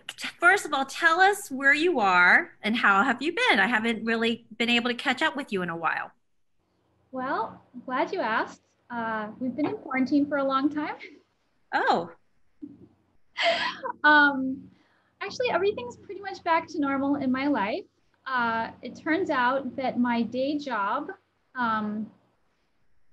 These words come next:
Speaker 2: is, uh, necessary. And so we were back in the office in May. So I've been doing that. Um, and I have one child who's still in school. They're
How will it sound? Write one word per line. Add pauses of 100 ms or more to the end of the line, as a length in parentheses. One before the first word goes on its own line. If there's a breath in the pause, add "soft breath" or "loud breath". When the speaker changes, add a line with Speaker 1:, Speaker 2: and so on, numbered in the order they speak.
(680)
Speaker 2:
is,
uh,
necessary.
And
so
we
were
back
in
the
office
in
May. (360)
So
I've
been
doing
that.
Um, (640)
and (160)
I
have
one
child
who's
still
in
school.
They're